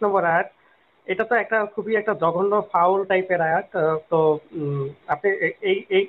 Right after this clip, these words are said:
এই আয়াতে আপনি দেখেন যে প্রথমে হচ্ছে একটা নারীকে কিন্তু সরাসরি পণ্যর সাথে, মানে, শস্য ক্ষেত্র, মানে, একটা পণ্য অবজেক্টের সাথে তুলনা করে। এটা তো অত্যন্ত জঘন্য, বিশ্রী, আপত্তিকর যে একটা পণ্যর সাথে কি করে, একটা নারী কি করে একটা পণ্যর সাথে, আহ, তুলনা করা হয়।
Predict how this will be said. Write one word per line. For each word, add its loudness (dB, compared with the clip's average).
এই 2
আয়াতে 0
আপনি -8
দেখেন -4
যে -4
প্রথমে -2
হচ্ছে -2
একটা -4
নারীকে -4
কিন্তু -4
সরাসরি -4
পণ্যর 2
সাথে, -4
মানে, -2
শস্য -4
ক্ষেত্র, -4
মানে, -4
একটা -6
পণ্য 2
অবজেক্টের -2
সাথে -8
তুলনা -2
করে। -6
এটা -8
তো -2
অত্যন্ত -2
জঘন্য, -4
বিশ্রী, 0
আপত্তিকর -4
যে -2
একটা 0
পণ্যর 0
সাথে -6
কি -6
করে, 2
একটা -2
নারী 0
কি -14
করে -2
একটা 0
পণ্যর -2
সাথে, -4
আহ, -6
তুলনা -2
করা -6
হয়। -8